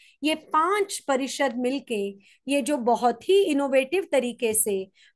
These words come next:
पहली बार एक बहुत बड़ी कार्यशाला हो रही है, इन्होंने मुझे मौका दिया, इसके लिए मैं बहुत, अ, आभारी हूँ।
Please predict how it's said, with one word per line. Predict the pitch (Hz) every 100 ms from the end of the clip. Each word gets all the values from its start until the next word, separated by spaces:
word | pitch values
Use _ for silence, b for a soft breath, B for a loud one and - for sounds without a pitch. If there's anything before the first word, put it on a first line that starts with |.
| -
पहली | 294 330 381 403
बार | 214 233 262 240 202 -
एक | 262 208
बहुत | 233 349 294
बड़ी | 190 220 302
कार्यशाला | 403 294 240 233 226 240 220 220
हो | 226 254
रही | 311 247 202 185
है, | 190 196 B B B B B -
इन्होंने | 277 277 415 453
मुझे | 392 247 285
मौका | 247 226 240 240
दिया, | 214 214 190 190 _ b b 262
इसके | 240 - 269
लिए | 254 254 233 233 233 b b
मैं | 240 247 247 247 233
बहुत, | 233 233 302 330 -
अ, | 262 233 226 226
आभारी | 233 214 220 240 311
हूँ। | 339 349 403